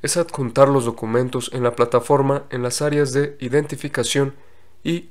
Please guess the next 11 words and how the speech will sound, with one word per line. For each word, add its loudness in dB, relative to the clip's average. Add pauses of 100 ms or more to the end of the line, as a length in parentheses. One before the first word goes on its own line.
(120)
comprobante 2
de -2
dirección. -2 (1300)
Es -6
importante 0
saber 0
que -10
el -4
proceso -2
de 2
verificación -2